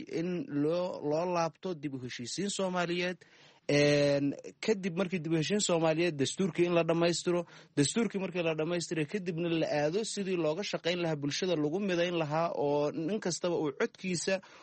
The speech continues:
uu ku ciilbixi lahaa. Waxaa midayn kara oo keliya in loo celiyo awoodda shacabka, oo qof kastaba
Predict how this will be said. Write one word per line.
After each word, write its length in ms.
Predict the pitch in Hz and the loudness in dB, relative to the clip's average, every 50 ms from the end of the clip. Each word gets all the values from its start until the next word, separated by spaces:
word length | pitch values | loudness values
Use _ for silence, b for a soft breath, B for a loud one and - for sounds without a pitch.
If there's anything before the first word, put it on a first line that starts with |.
| B B B | B B B
uu 120 | 175 165 | 2 2
ku 160 | 151 - 233 214 | 2 2 0 0
ciilbixi 460 | - 180 170 160 156 165 165 - 160 147 | 0 0 0 0 -2 -2 -2 0 0 0
lahaa. 280 | 143 139 151 165 185 - B B B B B B | 0 0 0 -2 -2 -4 B B B B B B
Waxaa 480 | - 147 160 - - 156 151 143 139 135 | -2 0 0 0 0 0 2 2 2 2
midayn 420 | 120 131 131 131 127 143 165 180 175 | 0 0 0 2 2 2 2 0 0
kara 260 | - - 160 156 156 | -2 -2 -2 0 0
oo 200 | - - 120 120 | 0 -2 -2 -4
keliya 500 | - - - 175 170 165 160 165 160 160 - - | -4 -4 -2 0 0 0 0 0 -2 -2 -4 -6
in 340 | - 170 175 175 175 - - | -4 -2 -2 -2 -4 -6 -6
loo 280 | - 135 139 151 170 160 - - | -4 -2 0 0 0 -2 -4 -4
celiyo 340 | 165 160 147 151 160 165 156 - | -2 0 0 2 0 0 0 -2
awoodda 440 | 120 123 123 135 160 170 156 139 127 | -2 -2 0 0 0 0 -2 -4 -4
shacabka, 540 | - - 185 - - 151 - - 165 165 - - | -2 -4 -4 -4 -4 -6 -6 -4 -4 -4 -2 0
oo 200 | - 123 123 120 | 0 0 0 0
qof 200 | - 175 185 - | 0 -2 -2 -2
kastaba 380 | - 170 156 - - 170 160 | -2 -6 -4 -2 -2 0 0